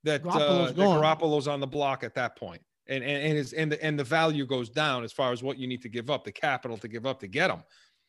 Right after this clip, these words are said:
Speaker 1: There's obviously Newton on the table. They're gonna bring him back. Watson is a long shot. I don't see that happening at
Speaker 2: They
Speaker 1: all.
Speaker 2: can't. They're not bringing Watson
Speaker 1: Um,
Speaker 2: back.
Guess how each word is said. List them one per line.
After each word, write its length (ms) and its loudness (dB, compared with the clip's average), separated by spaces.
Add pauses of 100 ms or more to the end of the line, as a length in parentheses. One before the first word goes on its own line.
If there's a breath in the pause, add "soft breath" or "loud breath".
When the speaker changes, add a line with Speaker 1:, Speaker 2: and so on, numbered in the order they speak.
(200)
Speaker 1:
There's 240 4
obviously 440 4
Newton 340 -2
on 100 -2
the 80 -4
table. 380 0
They're 120 -2
gonna 120 -4
bring 240 -4
him 160 -4
back. 360 0 (340 soft breath)
Watson 440 4
is 160 0
a 80 -2
long 420 2
shot. 500 0
I 100 0
don't 140 -4
see 160 -4
that 200 0
happening 440 -4
at 60 -8
Speaker 2:
They 120 2
Speaker 1:
all. 80 0
Speaker 2:
can't. 240 4
They're 140 4
not 120 4
bringing 220 0
Watson 320 2
Speaker 1:
Um, 60 -12
Speaker 2:
back. 280 -6